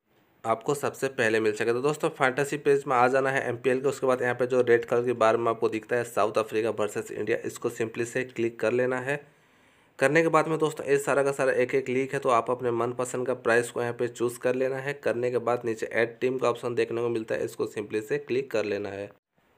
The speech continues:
तो दोस्तों, जैसे यहाँ पे क्लिक करेंगे तो ऊपर क्रेडिट देख सकते हैं, हंड्रेड है। हंड्रेड क्रेडिट में हमको अच्छा खासा टीम बनाना है। तो यहाँ पे दोस्तों, विकेट कीपर में सबसे पहले आपको ऋषभ पंत को चूज़ कर लेना है।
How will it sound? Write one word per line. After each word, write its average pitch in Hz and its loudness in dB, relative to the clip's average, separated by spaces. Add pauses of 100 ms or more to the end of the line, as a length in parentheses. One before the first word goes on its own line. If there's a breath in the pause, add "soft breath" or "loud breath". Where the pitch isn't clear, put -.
(240)
तो 156 -12
दोस्तों, 170 2
जैसे 143 4
यहाँ 156 2
पे 151 -2
क्लिक 143 -2
करेंगे 147 2
तो 143 0
ऊपर 139 0
क्रेडिट 131 0
देख 135 0
सकते 135 -6
हैं, 135 -2
हंड्रेड 127 -2
है। 131 -8
हंड्रेड 123 -2
क्रेडिट 123 0
में 127 -6
हमको 123 -2
अच्छा - -4
खासा 127 -2
टीम 120 -2
बनाना 120 2
है। 123 0
तो 117 -8
यहाँ 131 -2
पे 143 -2
दोस्तों, - -2
विकेट 120 0
कीपर 131 0
में 131 0
सबसे - -6
पहले 127 0
आपको 127 0
ऋषभ 120 -4
पंत 123 -2
को 123 -6
चूज़ 120 -8
कर 120 -2
लेना 120 0
है। 123 -10